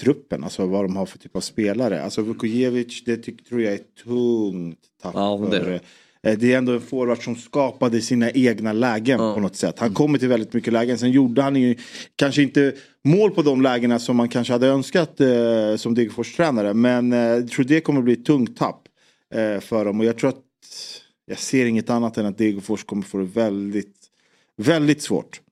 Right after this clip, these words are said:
Speaker 2: Mm.
Speaker 1: Alltså, om vi tar, för, tar vi lagen under, så tycker jag A I K har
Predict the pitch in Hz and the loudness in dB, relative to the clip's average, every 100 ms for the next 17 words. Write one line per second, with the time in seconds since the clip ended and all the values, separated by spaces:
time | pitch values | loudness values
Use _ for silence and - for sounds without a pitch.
0 | - 104 95 - 139 131 - 151 147 135 | -4 -2 0 2 2 2 2 2 4 2
1 | - - 143 135 131 143 139 135 127 123 | -2 -2 0 0 2 2 4 4 2 2
2 | 139 143 120 104 104 110 107 104 98 113 | 2 4 2 0 -4 -6 -2 -2 0 -2
3 | 110 110 117 104 95 | -2 -2 -2 -2 -4